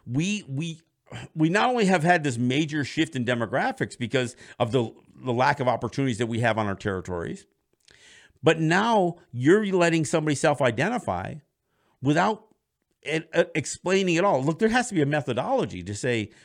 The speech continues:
you know, and I'm not saying that we gotta pull out a card that, you know, an, an I D card necessarily, but there should be some methodology to, to be able to check a few boxes to say, "Okay, this is how this person identified as Native." And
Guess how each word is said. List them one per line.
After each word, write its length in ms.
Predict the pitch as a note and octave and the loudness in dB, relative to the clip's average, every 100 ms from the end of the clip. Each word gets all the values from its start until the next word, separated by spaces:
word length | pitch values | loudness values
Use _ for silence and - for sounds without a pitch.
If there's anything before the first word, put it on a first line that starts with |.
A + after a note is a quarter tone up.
| _ _ _ - | _ _ _ -16
you 320 | D3+ C#3+ D#3+ | -14 -4 -2
know, 120 | D3 | 0
and 180 | E3+ G#3 | 0 -2
I'm 120 | B3 | -2
not 140 | B3+ | -4
saying 180 | - G3+ | -2 -2
that 100 | E3 | -2
we 140 | D3+ D3+ | -4 -4
gotta 400 | D#3 D3 D3 C#3 | -6 -4 -2 -2
pull 260 | - D#3+ | 0 0
out 100 | C#3 | 2
a 60 | A#2 | 0
card 460 | - C#3+ C#3 C3 | -4 0 2 2
that, 260 | G#2 G#2 - | -2 -6 -6
you 120 | C3 | -6
know, 160 | A2 G2 | -4 -6
an, 380 | F#2+ - G#2+ B2 | -8 -4 -4 -2
an 100 | A#2+ | 0
I 160 | B2 | 0
D 180 | G#2 F3+ | -2 -6
card 300 | A#3+ C3 G2+ | -6 -6 -6
necessarily, 540 | F2+ - E2 F#2 F2 F2+ - - | -6 -12 -10 -8 -8 -10 -16 -8
but 140 | - F3+ | -4 -2
there 80 | G#3 | -4
should 180 | - | -4
be 240 | G#3 A#3 G3+ - - | -6 -6 -8 -12 -12
some 220 | - C4 | -8 -2
methodology 720 | B3 G3 F3 F#3 A3 D#3+ C3+ | 0 0 0 0 0 0 0
to, 180 | A#2+ A#2 - - - | 0 -2 -6 -20 -8
to 100 | - | -2
be 180 | A#2+ A2 | 2 4
able 140 | G3 E3+ | 4 2
to 80 | |
check 240 | B2+ - E3 | 0 -2 -2
a 60 | |
few 160 | B2+ C3 | -2 -2
boxes 440 | G2+ D#3 E3+ A#2+ G#2+ | 0 0 -2 -8 -8
to 60 | |
say, 280 | A2 C3 A#2 - _ | -4 -4 -4 -10 _
"Okay, 160 | - C3 | 0 0
this 340 | G#2+ D#3 D#3+ | 2 2 0
is 140 | D3+ A#2+ | -4 -2
how 180 | B2 B2 | 0 0
this 160 | G#2+ | 0
person 320 | - A#2 G#2 | -4 -6 -4
identified 480 | G2+ F#2 F#2 F#2 F2 | -6 -6 -6 -6 -8
as 100 | E2 | -8
Native." 380 | E2 D2 A#1+ C2 _ _ _ _ _ _ _ _ - - | -10 -12 -14 -20 _ _ _ _ _ _ _ _ -12 0
And 320 | D#3 E3+ D3+ | 2 2 0